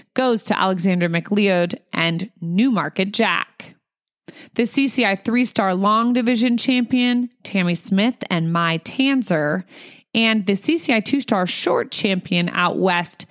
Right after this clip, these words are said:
Taryn Hoffus and Regala. In the beginner novice divisions, beginner novice horse to Matthias Schwartz and Roland Finn. Your junior beginner novice rider winner there this weekend, Jillian Newman and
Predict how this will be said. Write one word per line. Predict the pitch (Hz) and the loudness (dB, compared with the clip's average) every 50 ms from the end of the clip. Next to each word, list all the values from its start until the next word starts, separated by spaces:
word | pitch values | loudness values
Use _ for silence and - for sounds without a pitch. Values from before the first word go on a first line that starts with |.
| - - - _ _ - | -18 -20 -20 _ _ -14
Taryn | - - - 233 285 349 381 381 | -6 -2 0 2 2 2 0 -2
Hoffus | 294 - 220 190 175 - 185 175 190 208 - - - - _ - | -2 -2 -2 -2 -2 0 0 0 0 0 -2 -6 -10 -12 _ -6
and | - 160 160 170 190 - | -2 0 0 0 0 -2
Regala. | 214 220 226 202 - 226 185 185 175 151 131 87 - - - _ _ _ _ _ _ _ _ _ _ _ _ _ _ _ _ _ _ _ _ _ _ _ _ _ _ _ _ _ _ _ _ _ - | 0 -2 -2 0 0 0 0 0 0 -2 -4 -4 -6 -8 -14 _ _ _ _ _ _ _ _ _ _ _ _ _ _ _ _ _ _ _ _ _ _ _ _ _ _ _ _ _ _ _ _ _ -2
In | 226 240 240 | 0 2 2
the | 226 | 2
beginner | 214 226 190 233 247 233 226 208 | 2 2 2 2 2 2 2 2
novice | 196 196 202 214 254 330 392 453 403 - - | 2 2 2 2 2 2 0 0 -2 -2 -2
divisions, | - 196 180 190 170 170 185 175 170 185 208 233 277 - - - - _ - - - - _ - - | -2 0 0 0 0 2 0 0 2 2 0 0 -2 -2 -6 -8 -12 _ -20 -20 -20 -20 _ -8 -4
beginner | - 208 180 220 208 208 196 | -2 0 0 0 0 2 2
novice | 196 180 175 165 165 - | 2 2 0 0 -2 -4
horse | - - - 247 233 220 214 233 247 - - | -4 -2 0 0 2 2 2 0 -2 -2 -6
to | - - - 254 254 | -4 -2 -2 -2 0
Matthias | 240 240 262 - - 294 330 381 440 - | 0 -2 -2 0 0 0 0 0 -2 -2
Schwartz | - - 311 240 185 151 - - - - - - | -2 0 0 2 0 0 -2 -6 -8 -8 -6 -2
and | - 196 190 175 156 151 151 | -2 -2 -2 -2 -4 -2 0
Roland | 175 190 208 208 208 190 185 170 | 0 2 2 2 2 0 0 -2
Finn. | - - 269 262 240 196 165 165 165 156 _ _ _ _ _ - - - - | -2 -2 0 0 0 0 -2 -4 -6 -10 _ _ _ _ _ -20 -20 -14 -6
Your | - 185 202 | -2 0 0
junior | 190 165 - 202 202 196 190 | 0 0 0 0 2 2 2
beginner | 170 185 170 196 190 180 180 | 0 0 0 0 0 0 2
novice | 180 175 175 165 175 - - | 2 0 0 0 -4 -6 -6
rider | - 160 156 147 170 170 185 220 254 262 226 | -10 -12 -6 -2 0 0 2 2 2 0 0
winner | 190 165 180 170 165 165 170 | 0 0 0 0 0 0 0
there | 165 170 165 | 0 0 0
this | 165 170 170 - - | 0 -2 -2 -2 -2
weekend, | 175 165 - 190 190 202 208 220 220 - _ - - _ _ - | -2 -2 0 0 0 0 0 -2 -4 -6 _ -20 -20 _ _ -14
Jillian | 143 - 160 190 226 262 330 359 392 370 330 | -6 -2 0 0 2 2 2 0 0 0 0
Newman | 285 269 262 254 262 285 294 277 254 | 2 2 2 2 2 2 0 0 -2
and | - - 214 233 240 220 | 0 0 0 0 0 -2